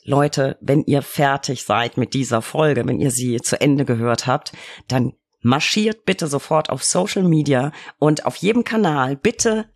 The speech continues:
Abos dalassen, Likes und vielleicht auch ein paar nette Kommentare. Die tragen nämlich auch zur Reichweite und Sichtbarkeit bei. So, jetzt lasst uns noch ein bisschen über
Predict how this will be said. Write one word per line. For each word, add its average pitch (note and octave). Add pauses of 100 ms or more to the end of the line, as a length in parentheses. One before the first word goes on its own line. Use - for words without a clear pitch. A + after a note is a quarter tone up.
(140)
Abos F3
dalassen, D3
Likes C3+ (240)
und D3+
vielleicht D#3
auch -
ein D3+
paar C#3
nette C#3+
Kommentare. C3+ (240)
Die C#3+
tragen B2
nämlich B2
auch B2
zur -
Reichweite A2 (300)
und B2+
Sichtbarkeit G#2+
bei. F#2+ (680)
So, E3+
jetzt D#3+
lasst F3+
uns F#3
noch E3
ein E3
bisschen D3+ (320)
über C#3+